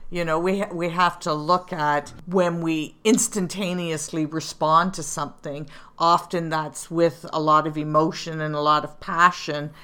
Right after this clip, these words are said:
and often those messages that we're putting down in, in text maybe aren't as clearly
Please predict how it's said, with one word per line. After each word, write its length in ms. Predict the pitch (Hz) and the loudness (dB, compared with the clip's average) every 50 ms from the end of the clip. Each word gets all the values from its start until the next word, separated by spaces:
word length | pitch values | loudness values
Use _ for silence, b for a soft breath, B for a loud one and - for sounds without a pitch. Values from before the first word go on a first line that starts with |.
| B B B B B B B - | B B B B B B B -6
and 440 | 165 160 156 156 156 156 160 160 151 - - - - - - - | -2 0 2 2 2 0 -2 -6 -10 -14 -16 -18 -18 -18 2 4
often 440 | 180 165 170 165 - - 190 175 165 | 6 6 6 4 2 -4 -4 -2 0
those 260 | 156 151 151 151 156 | 0 0 0 -2 -2
messages 920 | 175 170 196 196 196 - 165 151 151 165 151 151 147 147 147 143 - - - - - - - | 0 0 0 0 -2 -6 -8 -6 -4 -2 0 0 0 0 -2 -4 -8 -12 -16 -18 -20 -8 -2
that 240 | 180 170 - - | -2 -2 -2 -2
we're 180 | 165 160 160 151 | -4 -4 -4 -4
putting 440 | 147 - - - - 185 165 160 151 | -4 -8 -10 -4 -2 -2 -2 -2 -4
down 520 | 151 160 165 175 185 180 160 151 151 156 | -2 0 2 2 2 2 2 0 0 -2
in, 380 | 156 - - 165 156 151 147 139 - - - - | -6 -6 -6 -6 -6 -6 -8 -10 -16 -20 -18 -14
in 300 | 160 151 151 151 151 143 - | -10 -10 -8 -8 -8 -10 -10
text 680 | - 185 185 156 151 156 - - - - - - - b b b | -6 -2 -2 -2 -2 -4 -6 -8 -10 -10 -10 -12 -14 b b b
maybe 560 | 208 202 196 190 185 185 175 180 170 160 151 156 - - - - | -2 0 2 4 2 2 2 0 -2 -4 -6 -10 -14 -18 -6 8
aren't 400 | - 247 247 240 240 220 214 - 208 - | 8 10 10 10 6 0 -4 -8 -4 0
as 380 | 190 185 170 - - - - - - - _ | 0 0 0 0 -6 -10 -14 -18 -20 -18 _
clearly 840 | - - - - 220 208 196 190 190 180 175 165 160 160 156 156 | -14 -10 2 4 6 8 8 6 6 4 2 0 0 -2 -4 -6